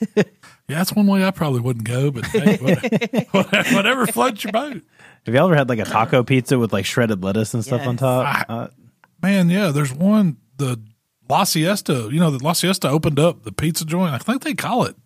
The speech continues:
Speaker 1: the restaurant taco pizza.
Speaker 3: Yeah, I think that is.
Speaker 1: But that was the first pizza when they first opened that I ordered from. I said, "Well, if your name Taco Pizza, I gotta try the taco pizza." And it was, it was excellent.
Speaker 3: Really?
Speaker 2: Yeah,
Speaker 1: It has
Speaker 2: I like it.
Speaker 1: I mean, it has, like, well, first you can order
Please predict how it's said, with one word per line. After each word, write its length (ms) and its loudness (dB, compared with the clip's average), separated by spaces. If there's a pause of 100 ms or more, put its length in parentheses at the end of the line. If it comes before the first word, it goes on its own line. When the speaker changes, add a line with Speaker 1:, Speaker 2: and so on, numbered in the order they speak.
(320)
Speaker 1:
the 140 -6
restaurant 440 0
taco 320 -6
pizza. 240 0
Speaker 3:
Yeah, 180 2
I 300 -20 (120)
think 160 -10
that 160 -6
is. 100 -4
Speaker 1:
But 120 0
that 140 4
was 140 2
the 100 4
first 360 2
pizza 240 2
when 100 2
they 120 2
first 340 0
opened 320 2
that 60 2
I 100 2
ordered 340 0
from. 280 -2
I 20 -2
said, 180 -2
"Well, 240 -8 (540)
if 60 -8
your 80 -2
name 180 4
Taco 260 0
Pizza, 380 -2
I 80 0
gotta 240 -2
try 260 -2
the 100 -4
taco 360 -4
pizza." 440 -4
And 120 -4
it 80 0
was, 160 2 (120)
it 120 2
was 120 2
excellent. 600 -4
Speaker 3:
Really? 360 0 (220)
Speaker 2:
Yeah, 160 -4
Speaker 1:
It 60 2
has 360 2
Speaker 2:
I 60 0
like 280 0
it. 300 -6 (200)
Speaker 1:
I 40 2
mean, 220 4
it 80 2
has, 320 2
like, 440 0 (420)
well, 80 -4
first 360 4
you 60 -2
can 120 -2
order 420 0